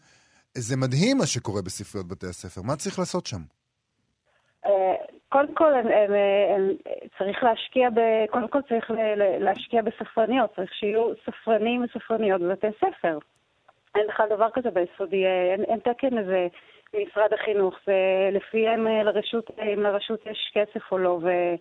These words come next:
Speaker 2: או כל מיני תרומות וכאלה. וגם אז הרבה פעמים, אתם יודעים, מין, אה, פרויקט של יומיים בשבוע וכזה, זה לא משהו רצוף. אה, וגם, אה, צריך, אה, צריך לעדכן את כל ה-, את כל הגישה הכללית בכלל של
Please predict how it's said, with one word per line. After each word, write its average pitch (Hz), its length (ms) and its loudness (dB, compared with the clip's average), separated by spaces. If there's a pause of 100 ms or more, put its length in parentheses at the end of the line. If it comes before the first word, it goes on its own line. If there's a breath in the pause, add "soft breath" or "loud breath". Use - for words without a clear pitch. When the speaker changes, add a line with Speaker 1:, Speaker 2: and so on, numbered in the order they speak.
(380 loud breath)
Speaker 2:
או - 140 -2
כל 202 120 2
מיני 208 220 2
תרומות 196 520 0
וכאלה. 175 480 0 (400 loud breath)
וגם 233 280 2
אז 233 200 2
הרבה 214 240 2
פעמים, 220 420 2
אתם 202 220 -2
יודעים, 208 280 2
מין, 208 220 2
אה, 202 140 4 (100)
פרויקט 208 320 2
של 220 140 0
יומיים 208 300 2
בשבוע 202 640 2
וכזה, 202 520 0
זה 196 80 0
לא 202 120 2
משהו 220 320 0
רצוף. 208 420 -2 (720 loud breath)
אה, 214 60 2 (1120 loud breath)
וגם, 226 360 4
אה, 285 460 2
צריך, 285 340 0
אה, 285 380 6 (100)
צריך 269 200 0
לעדכן 302 500 4
את 320 120 0
כל 320 180 4
ה-, 339 180 6
את 311 100 -2
כל 311 200 6
הגישה 311 380 4
הכללית 320 600 2
בכלל 202 480 2
של 202 360 2